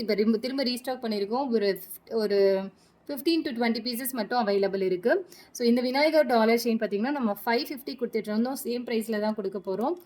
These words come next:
And with free shipping-ங்க. So, சூப்பரான ஒரு குவாலிட்டியில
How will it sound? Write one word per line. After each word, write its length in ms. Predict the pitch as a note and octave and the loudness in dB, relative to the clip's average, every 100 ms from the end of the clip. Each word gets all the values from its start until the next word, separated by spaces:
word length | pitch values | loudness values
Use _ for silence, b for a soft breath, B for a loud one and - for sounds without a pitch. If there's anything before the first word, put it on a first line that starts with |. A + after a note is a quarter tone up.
| B B B - | B B B -4
And 320 | G#3 G3+ G3+ G3+ F#3+ - - | -2 0 4 2 2 -14 -4
with 180 | D#4+ F4+ F4+ | 0 2 0
free 160 | C#4+ C#4+ | -4 -4
shipping-ங்க. 440 | C4 - F#3+ F#3 A3 G#4 - _ _ | -6 -4 -2 -2 -2 -4 -8 _ _
So, 160 | - G#3+ G3 G3 | -10 -4 -4 -4
சூப்பரான 460 | B3 B3+ A#3+ B3 C4 | -4 4 4 4 0
ஒரு 100 | A#3+ | 2
குவாலிட்டியில 440 | G#3 G3+ G3 G3+ | 2 4 2 0